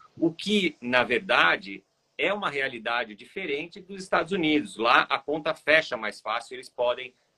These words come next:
muitos condomínios, no caso, até se darem um luxo de ter um, um, um, um, um orçamento não tão enxuto como acaba sendo aqui na nossa realidade. Então,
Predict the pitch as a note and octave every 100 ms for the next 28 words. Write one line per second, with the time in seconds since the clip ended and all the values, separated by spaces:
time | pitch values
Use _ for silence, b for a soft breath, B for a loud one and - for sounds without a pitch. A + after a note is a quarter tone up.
0 | _ A2 C#3 F#3 - C3+ A#2+ G#2+ C3+ D3
1 | A2+ A2 A#2+ C#3+ D3+ A2 - A#2+ C3 -
2 | B2 B2 C#3+ D#3 B2+ C3+ C#3+ - D3+ -
3 | C3+ D#3+ - _ _ _ - A#2+ G#2+ A#2+
4 | A#2 A2+ A2+ G#2+ G2+ A#2+ A#2 A2+ A#2 A2
5 | G2+ - - A#2+ B2 G#2+ C3 C3+ - C3
6 | A#2+ D3 C#3+ C3 D#3+ D#3+ D#3 D3 - D3
7 | D3+ A2+ - A2+ G#2 - A2 G#2+ - A2+
8 | A2+ G2+ - A2+ G#2+ A#2 C3+ - G#2+ G2
9 | _ _ _ - G2+ G2+ F#2+ F#2+ F#2 F2+
10 | F#2+ B2+ D4